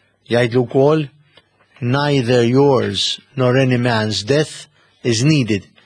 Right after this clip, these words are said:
to consummate the series of my being and accomplish that which must be done. But it requires my own." Qed jgħidu, "M'għandi bżonn noqtol ħadd iktar. Il-, il-mewt tagħkom mhix bżonn juża, il-mewt tiegħi hija bżonn juża.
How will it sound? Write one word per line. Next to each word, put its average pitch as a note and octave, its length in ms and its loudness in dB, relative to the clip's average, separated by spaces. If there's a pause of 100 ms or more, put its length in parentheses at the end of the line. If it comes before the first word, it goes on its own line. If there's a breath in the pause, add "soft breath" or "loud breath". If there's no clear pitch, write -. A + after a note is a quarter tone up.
(240 soft breath)
to A2+ 80 -4
consummate D3 680 -2
the A2 80 -6
series C3 520 -2
of A2 180 -2
my A#2 200 -2
being G#2 460 -2 (420 loud breath)
and A2 200 -4
accomplish B2 580 -4
that A2+ 280 -6
which - 180 -14
must G2+ 180 -6
be G#2 100 -6
done. G2 360 -6 (600 soft breath)
But A#2 220 -4
it C#3+ 140 -6
requires G#2+ 640 -4
my G2 240 -6
own." F2 300 -6 (440 soft breath)
Qed A2 160 -8
jgħidu, A#2+ 240 -4
"M'għandi A#2 240 -4
bżonn A#2 240 -6
noqtol G#2+ 240 -8
ħadd G2 280 -8
iktar. F#2 260 -8 (840 soft breath)
Il-, B2+ 300 -8
il-mewt C3+ 500 -2
tagħkom B2 380 -4
mhix A#2 220 -6
bżonn G#2 160 -2
juża, G2 400 -8
il-mewt A#2+ 500 -4
tiegħi F#2+ 480 -4
hija G2 220 -4
bżonn F#2+ 240 -6
juża. F#2 320 -10